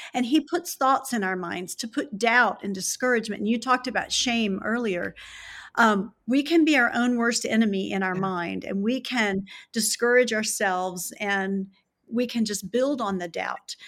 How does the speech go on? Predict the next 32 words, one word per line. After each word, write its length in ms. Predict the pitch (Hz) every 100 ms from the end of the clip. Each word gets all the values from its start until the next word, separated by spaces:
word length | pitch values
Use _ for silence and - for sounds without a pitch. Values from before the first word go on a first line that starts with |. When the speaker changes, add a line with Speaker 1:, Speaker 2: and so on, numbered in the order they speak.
| - -
Speaker 1:
So 180 | - 269
I 100 | 285
think 260 | 349 381 403
those 220 | 403 -
two 220 | - 285
things, 440 | 285 240 202 185
I 60 | 208
think 180 | 247 226
we 120 | 233
can 120 | 240
allow 340 | 202 196 208 233
Satan 440 | - 226 247 240
to 120 | 233
let 180 | 202 196
our 120 | 190
schedules 600 | 180 - 214 214 262 247
get 200 | - 233
busy 280 | 220 214 254
so 180 | 247 196
that 120 | 185
we 100 | 196
don't 280 | 196 214 226
accomplish 540 | 262 - 214 214 214 -
the 80 |
things 340 | 196 196 202 196
that 160 | -
God's 260 | 202 185 180
calling 380 | - 190 185 185
us 160 | 185
Speaker 2:
Mm. 20 | 180
Speaker 1:
to 100 | 190
do. 340 | 185 185